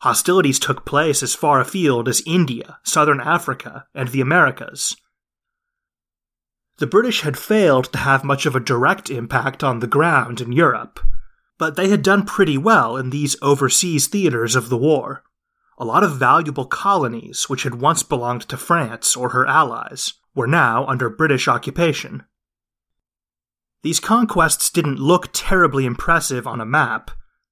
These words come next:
but they were some of the richest, most strategically important locations in the world.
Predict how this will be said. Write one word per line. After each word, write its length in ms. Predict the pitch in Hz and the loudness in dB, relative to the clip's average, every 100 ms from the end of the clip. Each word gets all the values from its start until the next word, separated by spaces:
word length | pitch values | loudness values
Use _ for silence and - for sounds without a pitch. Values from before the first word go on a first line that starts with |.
| _ | _
but 100 | 143 | 0
they 100 | 202 | 2
were 120 | 220 | 2
some 180 | - 180 | 2 -2
of 140 | 143 | -2
the 80 | 139 | -2
richest, 640 | 123 151 180 - 113 - 135 | -2 -2 -2 -2 -2 -4 0
most 400 | 143 143 - - | 2 2 -2 -8
strategically 640 | - - 190 156 - 151 | -6 -4 -2 -2 0 0
important 580 | 123 - - 196 151 127 | 0 0 2 2 0 -4
locations 720 | 131 120 - 196 - 127 120 | -4 -4 0 0 0 -2 -4
in 140 | 120 | -6
the 60 | 113 | -6
world. 520 | 117 165 123 - - | 0 2 2 -2 -12